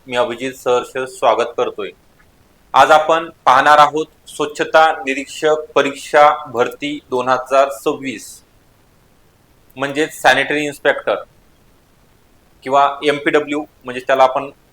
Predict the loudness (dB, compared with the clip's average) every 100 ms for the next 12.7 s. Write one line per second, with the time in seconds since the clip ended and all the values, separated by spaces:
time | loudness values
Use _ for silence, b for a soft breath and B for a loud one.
0 | _ -8 -6 -6 -2 -2 -2 -6 -2 -4
1 | -2 -6 -4 -6 -8 -2 -2 -2 -8 -10
2 | -10 -12 -12 -10 -14 -16 -20 _ _ _
3 | _ _ b _ -12 -10 -8 -10 -10 -10
4 | -8 -8 -10 -6 0 0 0 -2 -2 -2
5 | -8 _ -16 -2 0 2 2 0 0 -4
6 | -4 -6 _ _ _ _ _ _ _ _
7 | _ -6 -4 0 0 0 -2 _ _ _
8 | -8 -6 -6 -10 -16 -6 -2 0 0 -2
9 | -2 -2 -8 _ _ _ _ -2 4 4
10 | 2 -2 2 4 4 2 -2 -12 _ _
11 | _ _ _ _ _ _ -10 -4 -4 -4
12 | -2 -2 0 2 2 2 -2